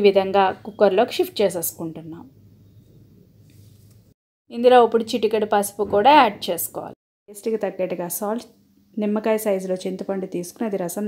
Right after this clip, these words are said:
తీసుకుని పక్కన పెట్టుకున్నాను. ఆ చింతపండు రసం కూడా ఇందులో యాడ్ చేసేసుకుందాం. మనం ఇంకా వాటర్ యాడ్ చేయక్కర్లేదండి. ఆ చింతపండు రసంతోనే మనకి కూర అంతా ఉడికిపోతుంది. కుక్కర్ మూత అయ్యి పెట్టేసుకుని, స్టవ్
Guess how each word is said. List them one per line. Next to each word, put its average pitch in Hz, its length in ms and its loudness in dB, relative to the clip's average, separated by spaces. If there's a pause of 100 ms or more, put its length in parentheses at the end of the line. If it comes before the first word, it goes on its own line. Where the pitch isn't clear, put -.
తీసుకుని 185 420 -8
పక్కన 185 320 -8
పెట్టుకున్నాను. 175 580 -6
ఆ - 20 -2 (120)
చింతపండు 185 440 -6
రసం 175 300 -8
కూడా 190 220 -4
ఇందులో 180 260 -4
యాడ్ 170 260 -10
చేసేసుకుందాం. 185 720 -8 (440)
మనం 214 220 -2
ఇంకా 196 220 -4
వాటర్ 208 340 -2
యాడ్ 185 240 -4
చేయక్కర్లేదండి. 180 680 -6
ఆ - 100 -8
చింతపండు 208 480 -4
రసంతోనే 180 560 -6
మనకి 180 320 -6 (100)
కూర 196 240 -2
అంతా 180 240 -6
ఉడికిపోతుంది. 180 800 -2 (1300)
కుక్కర్ 240 300 -14
మూత 208 240 -4
అయ్యి 220 200 2
పెట్టేసుకుని, 196 540 -2
స్టవ్ 196 220 2